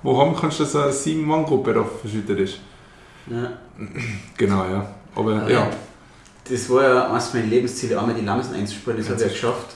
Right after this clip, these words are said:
Speaker 1: Ja, stimmt.
Speaker 2: Aber, aber es ist eigentlich nur deswegen, weil ich mit meiner Frau ist die Vereinbarung, dass die Lamsenspitze ist eine von den Skitouren, die was ich allein geht auf.
Speaker 1: Ja.
Speaker 2: Und, ähm, das ist eben auch eine Frage, was zwei, dreimal gekommen ist. Wie stehst denn du zu Skitouren gehen alleine im Gelände?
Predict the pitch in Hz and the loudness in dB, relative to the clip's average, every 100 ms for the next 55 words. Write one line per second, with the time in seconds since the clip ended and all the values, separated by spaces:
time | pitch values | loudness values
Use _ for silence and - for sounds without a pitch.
0 | - - 135 143 139 131 - 139 147 143 | 0 6 8 8 6 4 6 8 10 10
1 | - - 143 147 170 147 147 156 135 123 | 6 2 4 4 4 4 0 2 4 8
2 | 123 123 120 123 123 117 110 123 - - | 8 8 6 4 2 2 6 6 6 0
3 | 117 120 123 113 107 107 104 117 120 - | 0 4 4 4 0 -2 -2 -2 -4 -8
4 | 113 117 107 107 110 110 123 107 101 101 | -10 -8 -6 -4 -4 -4 0 0 2 0
5 | 101 98 98 104 98 101 104 - - 135 | -2 0 0 -2 -2 -2 -2 -4 -4 0
6 | 120 - - - - - - - - - | 0 -2 -10 -20 -20 -20 -20 -20 -20 -20
7 | - - - 127 123 127 117 117 117 - | -20 -10 2 4 8 8 8 6 0 -4
8 | - - 139 - - - - - 113 113 | -16 -6 -4 -2 0 4 4 6 4 6
9 | 127 - 120 120 120 - 117 120 110 107 | 4 4 2 0 -2 -2 -2 0 0 0
10 | - 143 120 123 - - - - - - | -2 -2 0 0 -4 -12 -18 -20 -20 -16
11 | 117 117 - 147 - 139 117 151 160 131 | -6 -6 0 0 0 -6 -6 -4 -4 -4
12 | - 151 151 156 143 131 127 117 120 104 | -6 -6 -4 2 2 2 -2 -2 -2 0
13 | 95 113 101 98 92 90 90 | 0 0 0 -2 0 -2 -2